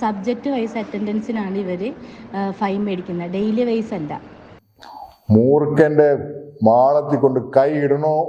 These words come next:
Speaker 2: വേണ്ടയോ എന്ന് ഈ വർഷം അഡ്മിഷൻ എടുക്കുന്ന, അങ്ങോട്ട് പഠിക്കാനായിട്ട് തയ്യാറെടുക്കുന്ന വിദ്യാർത്ഥി രക്ഷിതാക്കളും ഒന്നുകൂടെ വീണ്ടും വിചാരം ഉണ്ടെങ്കിൽ ഒന്നുകൂടെ ഒന്ന്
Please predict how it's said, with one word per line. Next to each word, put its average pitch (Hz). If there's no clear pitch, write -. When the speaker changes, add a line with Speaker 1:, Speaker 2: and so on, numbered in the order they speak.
Speaker 2:
വേണ്ടയോ 127
എന്ന് 127
ഈ 143
വർഷം 160
അഡ്മിഷൻ 127
എടുക്കുന്ന, 117
അങ്ങോട്ട് 123
പഠിക്കാനായിട്ട് 123
തയ്യാറെടുക്കുന്ന 120
വിദ്യാർത്ഥി 117
രക്ഷിതാക്കളും 113
ഒന്നുകൂടെ 139
വീണ്ടും 160
വിചാരം 147
ഉണ്ടെങ്കിൽ 113
ഒന്നുകൂടെ 135
ഒന്ന് 101